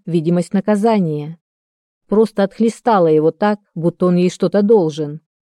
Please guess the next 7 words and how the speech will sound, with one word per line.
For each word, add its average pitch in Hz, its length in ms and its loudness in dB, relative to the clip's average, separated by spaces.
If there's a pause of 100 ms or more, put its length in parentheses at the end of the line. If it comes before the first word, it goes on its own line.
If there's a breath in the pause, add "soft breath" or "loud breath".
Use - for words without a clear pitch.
(540)
А 185 120 -2
теперь 185 400 -2
рыдает 156 560 -4
у 165 40 0
его 156 240 0
ног. 156 260 -6 (760)
Сумасшедшая? 175 1120 -2